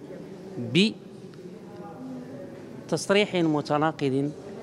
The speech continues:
لما صرح فيه من بعد. في تاريخ المهني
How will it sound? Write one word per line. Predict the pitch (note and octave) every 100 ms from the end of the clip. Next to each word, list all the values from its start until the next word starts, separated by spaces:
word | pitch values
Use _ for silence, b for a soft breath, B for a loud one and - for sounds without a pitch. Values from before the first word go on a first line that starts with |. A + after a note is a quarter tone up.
| D#3+
لما | E3 D#3
صرح | - C#3+ C3+ C#3+
فيه | C3+ B2+
من | A#2+ G#2
بعد. | G2 - - - - - - - - - - - - - - - - - - - - - - - -
في | D3+
تاريخ | F#3 G#3 G#3
المهني | F3 D#3+ C3+ B2+ B2